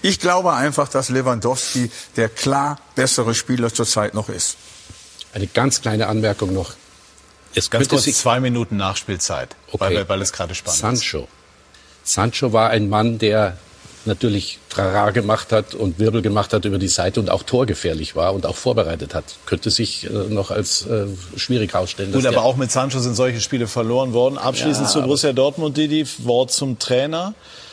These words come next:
Speaker 3: Hat das auch, kennt das Phänomen, hat es gestern,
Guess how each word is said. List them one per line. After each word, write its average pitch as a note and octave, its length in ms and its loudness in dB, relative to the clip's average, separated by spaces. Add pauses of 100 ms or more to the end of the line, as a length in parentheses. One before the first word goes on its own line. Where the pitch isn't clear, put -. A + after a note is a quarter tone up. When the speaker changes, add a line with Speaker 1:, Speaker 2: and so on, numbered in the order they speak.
(420)
Speaker 3:
Hat B2 240 0
das C#3 300 0
auch, D3+ 340 2 (320)
kennt F3 300 0
das F#3+ 160 2
Phänomen, E3+ 680 0
hat A#2 140 0
es G2+ 140 -6
gestern, E3 760 0